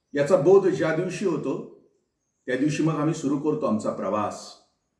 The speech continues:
मग मनाला एकाग्र करून या सगळ्या गोष्टी प्राप्त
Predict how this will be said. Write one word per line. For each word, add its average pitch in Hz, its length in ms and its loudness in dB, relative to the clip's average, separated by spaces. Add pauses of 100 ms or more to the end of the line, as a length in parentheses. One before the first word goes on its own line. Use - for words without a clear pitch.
(1500)
मग 214 80 2
मनाला 214 400 6
एकाग्र 214 480 4
करून 160 800 0 (680)
या 175 100 -8
सगळ्या 190 560 0
गोष्टी 226 260 0
प्राप्त 202 340 -2